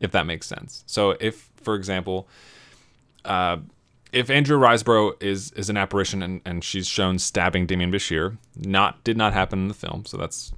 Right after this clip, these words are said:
not a spoiler. But if that were the case, uh, Demian Bashir having the mi-, is, is having the vision. He's seeing the ghost.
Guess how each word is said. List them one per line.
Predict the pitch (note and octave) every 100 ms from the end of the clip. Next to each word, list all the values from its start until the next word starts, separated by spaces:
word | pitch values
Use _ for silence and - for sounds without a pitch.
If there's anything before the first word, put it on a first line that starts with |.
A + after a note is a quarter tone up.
| -
not | - D#2+ F2+
a |
spoiler. | - F#2 F2 - -
But | C3
if | F#3
that | E3 B2+
were | A#2
the | G2+
case, | - - - - - - - _ _ _ _ _ -
uh, | F#2+ E2+
Demian | G2+ C#3 D3
Bashir | C#3 - F2
having | - G2 G2+ A#2
the |
mi-, | A2+ F2+ - _
is, | G2 G2
is | G2+ F#2
having | - A2+ B2 C3
the | B2
vision. | G2+ - - - -
He's | F#2 F#2
seeing | - A2 A2+ A#2+ A#2+
the |
ghost. | A2+ - - A#2 -